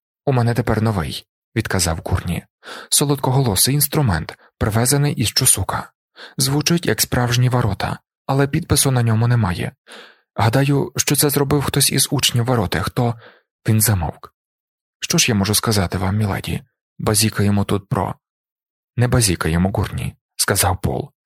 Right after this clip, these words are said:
і підійшов до матері, дивлячись просто у вічі Гурні. «Це не базікання, а розмова, що дає друзям утіху. Мені було б дуже приємно,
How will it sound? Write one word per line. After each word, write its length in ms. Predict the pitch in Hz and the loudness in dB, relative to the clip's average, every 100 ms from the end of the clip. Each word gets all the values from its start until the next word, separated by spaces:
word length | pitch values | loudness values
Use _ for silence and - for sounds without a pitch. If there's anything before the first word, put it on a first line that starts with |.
| _ | _
і 80 | 110 | -4
підійшов 460 | - 98 98 - 139 | -2 0 2 0 2
до 120 | 143 | 2
матері, 440 | 104 - - 101 - - - | 0 0 -2 -4 -6 -16 -2
дивлячись 500 | 143 160 156 160 - | -2 0 0 0 2
просто 380 | 104 92 - | 2 2 0
у 80 | 117 | 0
вічі 280 | 101 90 - | 0 0 -2
Гурні. 500 | 101 98 - 78 - - _ _ _ _ - | 2 0 0 -4 -6 -12 _ _ _ _ -6
«Це 140 | - | 0
не 120 | 92 | 0
базікання, 640 | 92 110 90 - 78 78 - | 2 2 0 -2 -4 -4 -6
а 80 | - | -4
розмова, 540 | 107 110 120 90 - - - - | 0 2 2 0 -2 -8 -10 -4
що 180 | - | 0
дає 240 | 117 127 156 | 0 2 0
друзям 400 | 127 98 92 101 | 0 0 2 0
утіху. 480 | 107 - - - - _ _ _ _ _ _ | -2 -4 -6 -8 -10 _ _ _ _ _ _
Мені 220 | 104 98 95 | 0 2 4
було 200 | 104 104 | 2 2
б 60 | |
дуже 240 | - 135 156 | 0 0 2
приємно, 600 | - 139 110 95 95 | 2 2 2 2 2